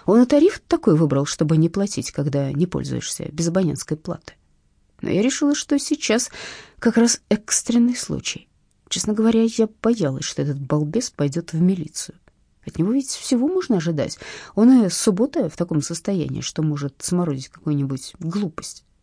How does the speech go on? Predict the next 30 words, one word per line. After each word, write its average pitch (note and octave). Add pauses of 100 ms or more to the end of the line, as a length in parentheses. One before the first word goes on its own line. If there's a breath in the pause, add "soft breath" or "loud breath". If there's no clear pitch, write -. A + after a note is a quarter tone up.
(260)
которую C3+ (380 loud breath)
потом C#3
вовек D3
не D3+
расхлебаешь. - (960)
Короче, A3+ (560 loud breath)
я G#3
набрала A#3
номер A#3+
его G#3
мобильника, G3
и C4
приятный F3+
женский F3
голос F#3
мне E3+
вежливо A#3+
сообщил, D3
что D3+
обслуживание D#3
абонента E3 (400 loud breath)
временно F#3 (220)
приостановлено. G#3+ (760)
Вот C#3
свинья, D#3+
он D3
ещё D#3
и -
мобильник E3+
выключил. -